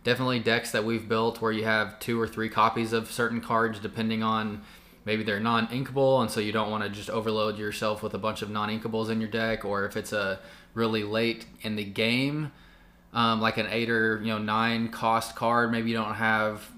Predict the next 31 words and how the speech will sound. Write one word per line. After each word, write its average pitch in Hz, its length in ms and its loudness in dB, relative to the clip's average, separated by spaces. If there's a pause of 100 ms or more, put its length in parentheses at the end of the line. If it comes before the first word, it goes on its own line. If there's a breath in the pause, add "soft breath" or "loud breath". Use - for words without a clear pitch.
(180)
you 110 80 -8
know, 104 80 -4
four 113 260 0
copies 113 380 2
of 101 80 -6
that 110 200 2
then 107 120 -2
either. 117 380 0 (360 loud breath)
Um, 113 280 2
so 127 100 2
I, 135 260 4
I 156 40 8
kinda 185 280 2
like 147 340 4
that 135 400 4
consistency. 170 840 -4
I - 300 -12
think 135 160 -2
we've 127 100 0
got 131 140 6
enough 120 220 2
changes 104 440 -2
that 101 160 0
we 101 120 -4
don't 104 420 -6
necessarily 107 380 -6
need 101 340 -6
to - 80 -16
change 101 240 -8
that 92 200 -8
too. 80 200 -10